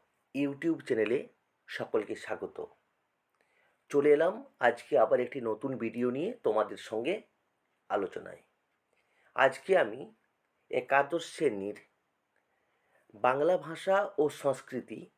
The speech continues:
এই গ্রন্থটির বা এই বইটির একটি গুরুত্বপূর্ণ অংশ চর্যাপদ নিয়ে আলোচনা করব। এই চর্যাপদের কয়েকটি অর্থাৎ দশটি গুরুত্বপূর্ণ প্রশ্ন আজ তোমাদের সঙ্গে,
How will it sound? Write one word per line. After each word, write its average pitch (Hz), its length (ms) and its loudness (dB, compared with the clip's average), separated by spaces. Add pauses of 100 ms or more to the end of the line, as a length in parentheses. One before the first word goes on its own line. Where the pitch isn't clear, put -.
(320)
এই 147 160 -2
গ্রন্থটির 120 680 0
বা 113 180 4 (100)
এই 139 180 2
বইটির 117 580 -2 (680)
একটি - 260 -4
গুরুত্বপূর্ণ 185 760 -2
অংশ 117 340 -2 (580)
চর্যাপদ 117 580 2
নিয়ে 127 280 -6
আলোচনা - 320 -6
করব। - 380 -12 (1300)
এই 135 220 -6
চর্যাপদের 196 600 4 (2000)
কয়েকটি 165 500 4
অর্থাৎ 113 380 2
দশটি 135 420 2
গুরুত্বপূর্ণ 165 800 -4
প্রশ্ন 170 560 -2 (120)
আজ 120 220 0 (340)
তোমাদের 117 340 0
সঙ্গে, 127 520 -2